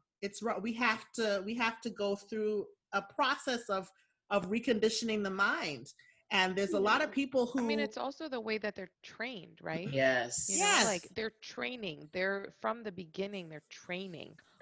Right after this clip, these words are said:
Speaker 2: All, you need to go from the beginning of where this came from, you know?
Speaker 1: But, but the, the, so the, so this is something I'm gonna contest to you. The, the formal statements,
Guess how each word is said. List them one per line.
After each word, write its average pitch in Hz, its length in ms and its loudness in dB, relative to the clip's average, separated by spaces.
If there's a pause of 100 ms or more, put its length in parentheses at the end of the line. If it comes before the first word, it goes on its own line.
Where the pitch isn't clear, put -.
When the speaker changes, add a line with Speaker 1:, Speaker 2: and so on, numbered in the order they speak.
(140)
Speaker 2:
All, 240 220 4
you 226 180 -6
need 302 140 -4
to 240 80 -4
go 196 140 2
from 185 220 -8
the 165 120 -6
beginning 175 640 -2
of 143 140 -4
where 143 140 0
this 147 240 -4
came 147 300 -8
from, - 340 -8
you 156 140 -2
know? 151 320 -2 (360)
Speaker 1:
But, 262 320 -2
but 233 360 0
the, 220 380 2
the, 196 340 2
so - 180 -2
the, 180 420 0 (280)
so 180 240 -2
this 214 160 -6
is 175 100 -6 (160)
something 175 340 -2
I'm 165 100 -2
gonna 156 160 -2
contest 151 500 -2
to 151 60 -4
you. 120 240 -6 (100)
The, 165 240 2 (280)
the 170 80 -2
formal 240 840 2 (220)
statements, 175 800 2